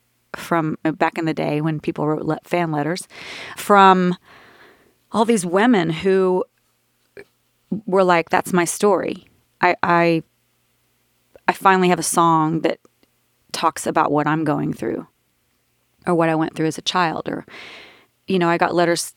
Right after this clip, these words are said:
from people saying it gave them the courage. It was the thing that they heard on the radio and they decided they had to leave their situation. It was the thing that gave them the courage to leave. So it was one of the first times that I was really made aware of the power of music and the power of a song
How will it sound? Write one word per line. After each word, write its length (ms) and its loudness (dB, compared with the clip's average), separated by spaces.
from 280 -8
people 280 -6
saying 240 -2
it 120 -6
gave 200 0
them 160 -2
the 80 -4
courage. 420 -4
It 60 0
was 160 -4
the 120 -6
thing 260 -2
that 140 -4
they 100 -2
heard 180 0
on 100 0
the 80 0
radio 400 2
and 140 0
they 80 0
decided 480 -2
they 140 -2
had 200 -2
to 160 -6
leave 280 -4
their 120 -4
situation. 540 -8
It 60 -10
was 120 -10
the 80 -12
thing 200 -6
that 100 -10
gave 180 -6
them 140 -6
the 80 -8
courage 320 -10
to 100 -14
leave. 220 -10
So 240 0
it 40 4
was 100 6
one 120 6
of 40 4
the 100 0
first 180 2
times 200 0
that 100 4
I 100 6
was 220 0
really 480 2
made 320 4
aware 420 4
of 120 0
the 100 -8
power 400 2
of 100 -2
music 600 -2
and 240 -4
the 120 -4
power 360 0
of 100 -4
a 40 -10
song 540 -6